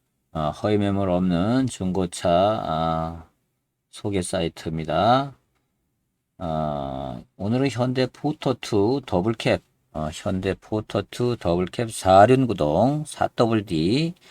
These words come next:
어, 가성비 양호한 차량 세 대와, 아, 또, 어, 이제, 어,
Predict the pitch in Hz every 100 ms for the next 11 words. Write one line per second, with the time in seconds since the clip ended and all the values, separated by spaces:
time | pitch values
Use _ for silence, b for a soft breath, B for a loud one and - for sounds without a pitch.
0 | B B B B 80 76 76 76 73 73
1 | - 90 95 101 101 90 85 90 90 87
2 | 92 87 82 95 123 135 - 117 113 90
3 | 71 80 123 156 160 B B B B B
4 | B - 78 76 76 76 - 82 80 95
5 | 120 101 67 80 78 78 85 98 110 131
6 | - - 76 78 76 78